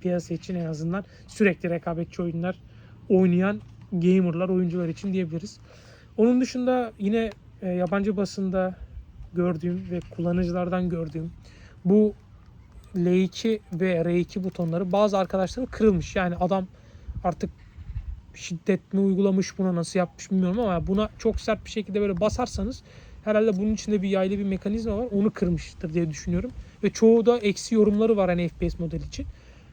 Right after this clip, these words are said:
Buna çünkü alışmanız uzun sürebilir yani. Sonuç olarak hani aklınız DualSense'e kayar büyük ihtimalle. Şu ve şu.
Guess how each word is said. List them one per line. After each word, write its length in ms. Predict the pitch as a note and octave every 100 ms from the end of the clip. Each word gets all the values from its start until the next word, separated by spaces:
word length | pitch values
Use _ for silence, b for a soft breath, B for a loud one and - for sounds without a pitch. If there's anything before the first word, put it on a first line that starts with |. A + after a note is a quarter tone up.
| B -
Buna 240 | F3+ F#3+ G#3+
çünkü 220 | A3 G#3+
alışmanız 440 | G#3 - A3 A3
uzun 180 | G3 G#3+
sürebilir 400 | G#3 G#3 G3+ A3
yani. 220 | F3+ D#3+
Sonuç 280 | C#3+ G3 F3+
olarak 200 | F#3+ F#3 - - - - - -
hani 140 | F3+
aklınız 320 | F3 F#3 F3+
DualSense'e 460 | E3+ F3+ - E3+ F#3+
kayar 260 | - D#3+ D#3
büyük 140 | D#3+
ihtimalle. 380 | - E3 E3+ A3
Şu 260 | - A3+
ve 80 | G#3+
şu. 220 | G#3+ F3+